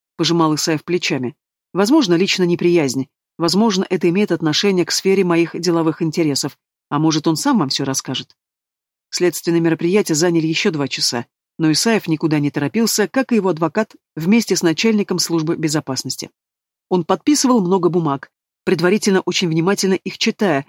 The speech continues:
не стесняясь задавать вопросы. Предстояло, конечно, ещё выяснить, каким образом у полицейских оказался ордер на обыск, если пакеты подбросили всего за несколько минут до их приезда.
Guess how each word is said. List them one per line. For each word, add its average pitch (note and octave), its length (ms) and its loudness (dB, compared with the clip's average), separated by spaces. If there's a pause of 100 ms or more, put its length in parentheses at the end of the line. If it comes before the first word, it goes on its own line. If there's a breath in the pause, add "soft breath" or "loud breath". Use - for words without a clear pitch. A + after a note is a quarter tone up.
(220 soft breath)
не E3+ 100 2
стесняясь F3+ 560 0
задавать E3 460 -2
вопросы. D#3 480 -4 (560)
Предстояло, F#3 520 0
конечно, F3 380 0
ещё D#3+ 220 0
выяснить, F3 500 0 (240)
каким F#3 340 -2
образом F3 440 0
у D#3 60 -8
полицейских E3 680 -2
оказался E3 520 -2
ордер E3 500 0
на G3+ 140 0
обыск, C3+ 520 -2 (320)
если D#3 280 0
пакеты E3+ 360 -2
подбросили D3+ 540 0
всего E3+ 340 0 (220)
за E3+ 180 0
несколько D#3+ 420 -2
минут F3 280 0
до D#3+ 100 2
их D#3+ 140 -2
приезда. C3+ 560 -2